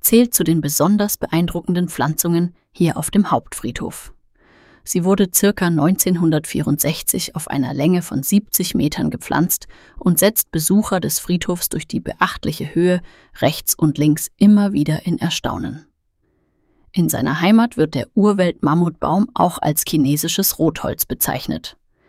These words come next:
Neben dem Ginkgo ist er einer der ältesten Baumarten und ein lebender Vertreter längst vergangener Erdzeitalter.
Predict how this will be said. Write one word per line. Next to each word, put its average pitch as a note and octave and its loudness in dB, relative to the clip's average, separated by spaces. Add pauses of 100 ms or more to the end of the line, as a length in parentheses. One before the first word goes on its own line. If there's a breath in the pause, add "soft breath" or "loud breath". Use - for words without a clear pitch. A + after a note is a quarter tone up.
(440)
Neben A3 6
dem F3 2
Ginkgo E3+ 2
ist - -2
er D#3+ -2
einer E3 2
der D3+ -4
ältesten F3 2
Baumarten D3+ 0
und D#3+ 0
ein C#3 0
lebender F3+ 2
Vertreter D#3+ -2
längst G3+ 2
vergangener E3 0
Erdzeitalter. D3 -6